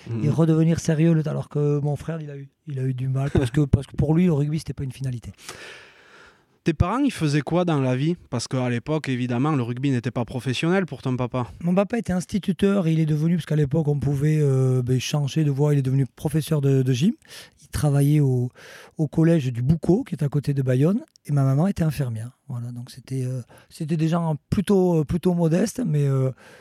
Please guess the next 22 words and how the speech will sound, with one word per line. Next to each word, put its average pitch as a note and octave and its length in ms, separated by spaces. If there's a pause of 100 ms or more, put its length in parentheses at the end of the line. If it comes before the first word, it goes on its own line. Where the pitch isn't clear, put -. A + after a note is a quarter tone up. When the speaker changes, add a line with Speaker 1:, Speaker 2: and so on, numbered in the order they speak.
(200)
Speaker 2:
voilà, C#3+ 140
on D#3 80
a D3+ 80
vécu D3 260
une D3 140
belle E3 260
jeunesse D3+ 380
parce - 180
que, D3 80
en B2 240
plus C#3 220
de, A#2+ 200 (460)
de C#3 60
l'éducation C#3 600
qu'on D3 200
a C3+ 60
reçue, C3 380
on E3 120
avait B2+ 180
toujours D3+ 400
quand C#3+ 100
même, B2+ 260